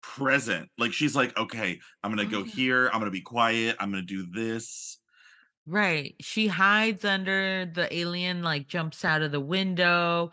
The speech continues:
Speaker 2: and then she goes downstairs. And I'm like, this is where I got confused. I'm like, "Is this another alien?" Same alien.
Speaker 1: Maybe it's another one and the other one left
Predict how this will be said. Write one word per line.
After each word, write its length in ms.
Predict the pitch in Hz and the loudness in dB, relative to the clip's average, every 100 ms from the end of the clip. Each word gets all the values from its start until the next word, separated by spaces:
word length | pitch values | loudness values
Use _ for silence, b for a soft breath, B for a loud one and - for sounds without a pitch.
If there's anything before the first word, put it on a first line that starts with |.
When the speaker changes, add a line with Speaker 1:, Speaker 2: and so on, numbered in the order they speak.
| B B - | B B -6
Speaker 2:
and 100 | 165 | -2
then 140 | 170 | -2
she 200 | 160 - 160 | -2 -2 2
goes 320 | 165 165 139 | 2 2 0
downstairs. 1400 | - 165 156 170 165 - 175 147 135 127 127 135 - - - - | 0 4 4 2 -2 -4 -2 0 2 0 -2 -8 -14 -18 -4 0
And 180 | 190 185 | 4 4
I'm 160 | 180 | 4
like, 220 | 175 170 - | 4 2 2
this 200 | 190 226 | 0 0
is 140 | 254 240 | -2 0
where 100 | 214 | 2
I 60 | |
got 200 | 180 175 | 2 0
confused. 400 | 170 160 196 180 | -2 -6 -4 -2
I'm 80 | 165 | 0
like, 200 | 151 139 | 0 -2
"Is 120 | 147 147 | -4 -4
this 180 | 165 | -4
another 400 | 202 160 151 175 | -2 0 0 0
alien?" 640 | 202 220 226 233 247 254 247 | 0 0 -2 -2 -4 -4 -8
Same 360 | - 160 143 | -2 -2 0
alien. 500 | 127 113 110 107 113 B B B B B 214 | -2 -4 -6 -8 -8 B B B B B 0
Speaker 1:
Maybe 220 | 285 339 | 2 2
it's 160 | 349 | -2
another 320 | 302 233 202 185 | 0 2 2 2
one 280 | 170 160 | 2 2
and 120 | 147 139 | 2 2
the 60 | |
other 240 | 127 127 131 | 2 0 0
one 160 | 127 | 0
left 680 | 107 101 104 151 - _ - | 2 4 4 2 -6 _ -20